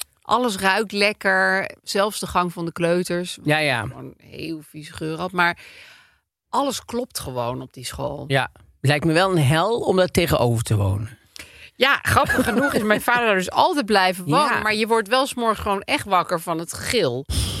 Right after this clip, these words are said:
Speaker 1: Maar ja, dat is om half negen, hè. Dan, eh, ja, er was altijd gegil.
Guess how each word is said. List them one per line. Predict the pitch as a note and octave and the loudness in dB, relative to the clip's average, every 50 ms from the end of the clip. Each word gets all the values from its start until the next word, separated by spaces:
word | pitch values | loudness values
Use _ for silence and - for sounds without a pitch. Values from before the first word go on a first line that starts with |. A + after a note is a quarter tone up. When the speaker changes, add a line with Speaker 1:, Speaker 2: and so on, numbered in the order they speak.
| - | -2
Speaker 1:
Maar | - A#3 A#3+ | 0 2 4
ja, | A#3+ A3+ A#3 A#3 A#3 | 4 4 4 4 4
dat | G#3+ A#3+ G#3+ | 2 2 0
is | A#3+ A#3 A#3+ | 0 0 0
om | A3 | 2
half | G3+ G#3 G#3 G#3+ F#3+ F#3 | 2 2 2 0 -2 -4
negen, | F#3 C#3+ B2+ C3+ C3 - - D3+ D#3+ | -4 -4 -4 -4 -4 -4 -2 0 2
hè. | F#3 G#3+ A3+ | 2 2 2
Dan, | F#3+ F#3+ F#3+ F#3+ F#3+ | 0 0 -2 -2 -2
eh, | F#3 F3+ F3+ F3 F3 F3 E3+ E3 E3 E3 E3 - | -4 -2 -2 0 0 2 0 0 0 0 -2 0
ja, | A3 G3+ C#3+ - | 0 0 0 0
er | - G3+ | 0 0
was | G3 A#3+ A3+ - | 0 0 0 0
altijd | - - - C#4 D#4 F4 - - - C4+ C4 B3+ B3+ A3+ - - - | 2 2 4 4 4 2 0 0 2 2 2 2 2 -2 -4 -6 -6
gegil. | - G#3 E3 - - C#3+ C3 A#2+ - - | -6 -4 -4 -2 -2 -2 -2 -2 -6 -12